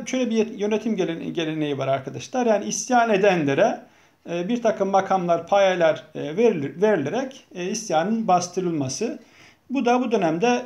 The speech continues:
e, uygulanmıştır. E, ancak bu tabii,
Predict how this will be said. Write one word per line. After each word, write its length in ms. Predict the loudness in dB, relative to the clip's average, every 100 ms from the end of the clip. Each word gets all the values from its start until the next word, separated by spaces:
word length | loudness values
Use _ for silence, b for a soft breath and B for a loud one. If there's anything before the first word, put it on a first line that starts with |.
| -6
e, 160 | -6
uygulanmıştır. 1040 | -4 -2 0 2 4 2 -2 -4 -6 -6 -12 b b b -10
E, 200 | -8 0
ancak 420 | 0 2 0 -2
bu 220 | -2 0
tabii, 440 | 2 0 0 -6